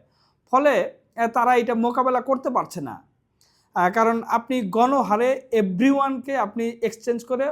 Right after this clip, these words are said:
বাইরে পাঠিয়ে দিয়েছেন, এইটার আসলে, আহ, দরকার ছিল না। এক্সপার্টিসকে আপনাকে, আহ, ধীরে ধীরে, এটা আপনি করবেন, কিন্তু এটা করার দরকার ছিল খুব, আহ, আহ, ধীরে ধীরে, ধীরে ধীরে পরিস্থিতি, আহ, পর্যালোচনা করে তারপর সেইটা, আহ, করার দরকার ছিল। ফলে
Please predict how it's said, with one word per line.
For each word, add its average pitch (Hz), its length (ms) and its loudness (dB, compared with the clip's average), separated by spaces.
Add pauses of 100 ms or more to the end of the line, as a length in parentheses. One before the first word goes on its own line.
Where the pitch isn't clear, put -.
বাইরে 202 300 2
পাঠিয়ে 226 340 -6
দিয়েছেন, 240 400 -6
এইটার 240 320 -2
আসলে, 240 420 -4 (400)
আহ, 196 100 0
দরকার 233 340 4
ছিল 190 200 0
না। 156 100 -2
এক্সপার্টিসকে 240 800 2
আপনাকে, 233 760 -2 (380)
আহ, 175 400 0
ধীরে 277 320 4
ধীরে, 208 300 2
এটা 208 160 -2
আপনি 247 220 -6
করবেন, 294 460 0
কিন্তু 220 200 -6
এটা 226 120 -2
করার 240 280 -2
দরকার 226 240 -6
ছিল 233 280 -6 (360)
খুব, 214 280 -2 (100)
আহ, 202 80 -6 (120)
আহ, 196 140 -4
ধীরে 214 300 2
ধীরে, 175 320 -2
ধীরে 196 260 -4
ধীরে 220 300 -2 (140)
পরিস্থিতি, 214 680 -4 (320)
আহ, 196 100 -4
পর্যালোচনা 226 680 0
করে 226 280 -2
তারপর 214 400 -2
সেইটা, 202 480 -4 (100)
আহ, 190 80 -6
করার 214 300 -2
দরকার 139 240 -4
ছিল। 139 240 -8
ফলে 226 400 -4